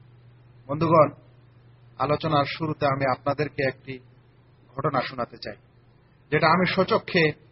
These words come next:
এই ঘটনাকে দেখেছি। আমি তখন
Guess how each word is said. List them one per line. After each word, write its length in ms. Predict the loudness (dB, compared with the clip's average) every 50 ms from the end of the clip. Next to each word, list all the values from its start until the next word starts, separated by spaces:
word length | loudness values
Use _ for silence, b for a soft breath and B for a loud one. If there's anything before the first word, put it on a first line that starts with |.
| _ -10
এই 120 | -6 -6 -6
ঘটনাকে 480 | -4 -4 -2 0 0 0 0 0 0
দেখেছি। 520 | -2 -2 -2 -2 -4 -6 -8 -14 _ _ _ _ _ _ _ _ _ _ -20 -20 -20 -20 -20 -20 -20 -20 -20 -20 -20 -20 -20 -20 -20 -20 -20 -20 -20 -20 -20 -20 -16 -8 -4
আমি 180 | -2 -2 2 4
তখন 360 | 4 4 6 6 4 4